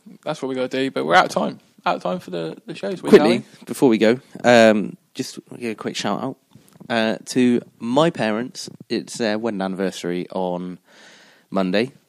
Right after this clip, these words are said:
Speaker 2: Twenty-four years of
Speaker 1: Lovely.
Speaker 2: of, well, happy marriage. Um, we shall say, hopefully, anyway. <laughs>
Speaker 1: Happy marriage until you came along, son.
Speaker 2: Yeah, probably.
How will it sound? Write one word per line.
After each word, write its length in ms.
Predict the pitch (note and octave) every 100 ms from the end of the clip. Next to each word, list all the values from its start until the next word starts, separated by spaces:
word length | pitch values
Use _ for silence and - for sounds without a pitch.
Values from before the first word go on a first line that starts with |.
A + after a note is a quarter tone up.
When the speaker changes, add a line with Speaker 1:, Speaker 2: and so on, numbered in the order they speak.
| _ _ _ -
Speaker 2:
Twenty-four 720 | - D#3 E3 - D3 C#3 C#3+
years 480 | C#3 B2 F2 D#2+ - _ _ _ -
of 320 | - G2 F#2+ F2+
Speaker 1:
Lovely. 360 | D3 E3 F#2
Speaker 2:
of, 480 | G#2+ G2+ G2 - _ _ _ _ _ _ _
well, 260 | A2 D#2+ - _ _ _ _
happy 500 | - A#2 - F#2 F2+ _ -
marriage. 460 | G2 G#2+ D#3 - _ - - - - -
Um, 600 | F#2 F2 E2+ E2+ E2 - -
we 120 | F#2
shall 220 | G2 G2 F#2+
say, 380 | - A#2 F#3 - _ _ - - _ -
hopefully, 340 | G2+ - F#2+
anyway. 280 | A2+ G#2 E2+
<laughs> 460 | - - - - -
Speaker 1:
Happy 260 | F3+ E3+
marriage 280 | A#2+ C3+ C#3 C#3+
until 240 | - C#3+
you 200 | D3 E3
came 300 | - C3 A#2
along, 300 | A#2 A2+ A#2
son. 340 | - C#3 D#3 -
Speaker 2:
Yeah, 260 | D3 C3+
probably. 440 | D#3+ C3+ G#2 A2